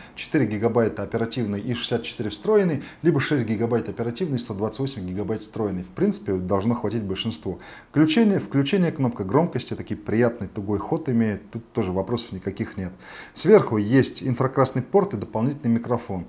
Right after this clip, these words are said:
Снизу у нас динамик, динамик только один, никакого стереозвука здесь нет, но мы и не ждали, честно говоря, даже в Mi девять его нет.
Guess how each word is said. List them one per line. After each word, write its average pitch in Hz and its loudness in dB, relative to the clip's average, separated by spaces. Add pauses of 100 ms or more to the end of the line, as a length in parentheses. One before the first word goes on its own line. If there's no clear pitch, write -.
(340)
Снизу 165 6
у 127 6
нас 117 6
динамик, 143 6
динамик 120 2
только 117 4
один, 131 2
никакого 107 -2
стереозвука 104 -2
здесь 107 -2
нет, 185 -2
но 113 0
мы 127 4
и 120 4
не 113 2
ждали, 123 -2
честно - -8
говоря, 95 0
даже 92 -2
в 92 -2
Mi 98 -2
девять 110 0
его 95 -4
нет. 95 -4